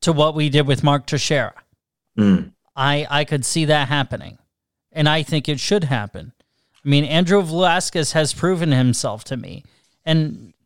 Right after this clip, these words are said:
Speaker 1: I'm normally not someone who says you lose your job because of injuries, but Gleyber Torres really has shown nearly nothing,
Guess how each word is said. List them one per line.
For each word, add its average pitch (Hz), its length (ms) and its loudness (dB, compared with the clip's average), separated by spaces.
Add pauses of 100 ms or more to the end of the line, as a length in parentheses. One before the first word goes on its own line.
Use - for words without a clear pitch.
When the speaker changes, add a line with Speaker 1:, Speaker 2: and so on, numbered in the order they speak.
Speaker 1:
I'm 175 220 2
normally 220 360 4
not 190 280 0
someone 175 400 0
who 165 200 2
says 156 480 0 (220)
you 147 240 2
lose 147 400 2
your 165 80 2
job 143 500 -2
because 139 400 -4
of 135 120 -6
injuries, 180 680 -6 (500)
but 190 240 0
Gleyber 226 400 4
Torres 185 540 2
really 208 240 2
has 170 220 0
shown 175 580 0 (680)
nearly 220 500 4
nothing, 156 720 0